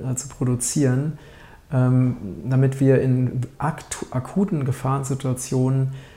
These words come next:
äh, angreifen können oder in die Flucht gehen können, also wo es ums Überleben geht. Und wenn wir aber permanent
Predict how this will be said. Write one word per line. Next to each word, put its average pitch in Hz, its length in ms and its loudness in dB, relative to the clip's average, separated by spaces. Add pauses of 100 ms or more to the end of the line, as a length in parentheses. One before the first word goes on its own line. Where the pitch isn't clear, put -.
(280)
äh, 131 40 2
angreifen 143 840 2
können 143 320 0
oder 127 160 0
in 123 60 2
die 120 80 0
Flucht - 340 -2
gehen 120 240 0
können, 120 420 -2
also 127 200 -4
wo 123 100 0
es 123 80 -4
ums 127 380 -6
Überleben 123 580 2
geht. - 340 -6 (760)
Und 131 100 6
wenn 139 140 6
wir 139 80 4
aber 127 180 2
permanent 151 800 2